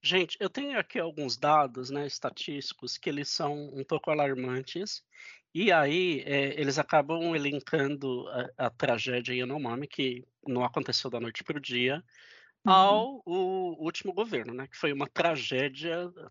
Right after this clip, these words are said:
Speaker 1: também no aspecto quando a gente fala de políticas públicas para indígenas,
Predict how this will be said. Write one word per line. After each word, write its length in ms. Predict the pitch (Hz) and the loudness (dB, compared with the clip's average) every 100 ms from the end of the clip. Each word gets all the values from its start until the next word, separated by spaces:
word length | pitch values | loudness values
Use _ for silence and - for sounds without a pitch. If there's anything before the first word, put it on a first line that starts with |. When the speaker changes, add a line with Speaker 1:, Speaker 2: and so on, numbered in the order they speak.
| _ | _
Speaker 1:
também 400 | 214 190 151 147 | 0 2 2 2
no 120 | 180 | 0
aspecto 420 | 185 - 139 - | -2 -2 -4 -4
quando 140 | - 156 | -6 -6
a 40 | |
gente 220 | 151 147 | -6 -8
fala 500 | - 147 139 143 147 127 | 2 4 4 2 -4 -10
de 440 | 127 139 135 131 | -12 -6 -4 -4
políticas 440 | - 139 131 - - | -4 -4 -4 -6 -8
públicas 500 | - 127 135 135 151 | -6 -6 -4 -6 -2
para 240 | 156 147 | 0 0
indígenas, 640 | 196 - 101 107 120 - | -2 -6 -10 -12 -16 -18